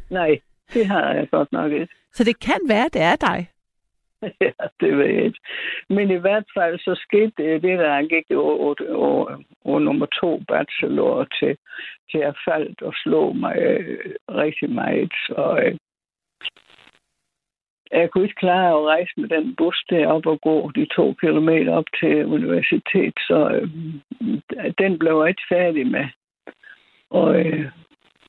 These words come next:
Speaker 1: men altså, jeg blev der halvfems nu.
Speaker 2: Du bliver halvfems?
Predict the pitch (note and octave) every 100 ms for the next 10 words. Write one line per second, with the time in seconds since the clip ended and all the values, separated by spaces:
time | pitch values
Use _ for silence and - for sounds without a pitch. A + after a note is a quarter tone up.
0 | _ _ _ _ _ _ _ _ _ _
1 | _ _ _ _ - E3 F3 E3+ D#3 C#3+
2 | D3 D#3 A#2+ - _ _ _ _ _ _
3 | _ - C#3+ D3+ F3 F3+ D3 D3+ - D#3
4 | F#3 - G3+ F3+ _ _ _ _ _ _
5 | - A#3 C#4 C4 A#3 C#4+ - - -